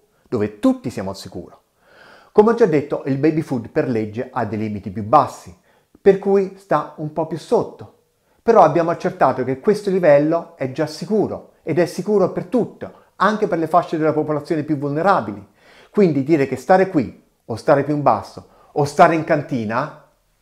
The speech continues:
non fa alcuna differenza. Vi faccio un esempio banalissimo. Pensiamo all'arsenico, che come sappiamo è un veleno,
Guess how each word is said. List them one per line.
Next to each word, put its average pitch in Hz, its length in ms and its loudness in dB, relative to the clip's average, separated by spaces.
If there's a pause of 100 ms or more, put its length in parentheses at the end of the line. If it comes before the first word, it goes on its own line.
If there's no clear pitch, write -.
(340)
non 165 180 -8
fa 190 300 -2
alcuna 143 460 -8
differenza. 117 640 -10 (680)
Vi 185 100 4
faccio 226 240 6
un 196 80 4
esempio 180 300 0
banalissimo. 104 680 -4 (460)
Pensiamo 202 640 -4
all'arsenico, 120 720 -6
che 185 180 0
come 185 200 0
sappiamo 175 680 -4
è - 80 -14
un 143 140 -2
veleno, 131 480 -4